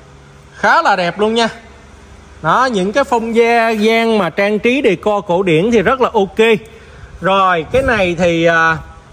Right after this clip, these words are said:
đo thử cái, à, cái, cái, cái loa cho anh em mình coi luôn. Cái đường kính của cái kèn ha là bốn mươi mốt xăng ti mét nha anh em. Đó, rồi còn cái, à, đường kính của cái, à,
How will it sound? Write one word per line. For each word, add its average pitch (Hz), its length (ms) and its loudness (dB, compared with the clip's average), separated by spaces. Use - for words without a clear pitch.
đo 208 220 0
thử 190 320 -2
cái, 262 200 0
à, 196 580 2
cái, 226 120 -8
cái, 240 160 -10
cái 247 120 -4
loa 214 280 4
cho 190 140 -2
anh 185 100 -2
em 175 200 -2
mình 151 100 -6
coi 165 220 0
luôn. 170 180 -2
Cái 247 100 -4
đường 202 220 2
kính 262 320 -2
của 214 140 0
cái 214 240 -4
kèn 175 320 0
ha 214 120 -2
là 202 180 -2
bốn 208 300 -2
mươi 269 120 -2
mốt 254 220 0
xăng 233 180 -4
ti 196 140 0
mét 233 220 -2
nha 254 80 -2
anh 208 100 0
em. 202 100 0
Đó, 214 580 2
rồi 175 260 2
còn 160 300 0
cái, 240 280 -2
à, 202 340 4
đường 170 220 -2
kính 233 260 0
của 208 160 2
cái, 240 260 2
à, 202 260 2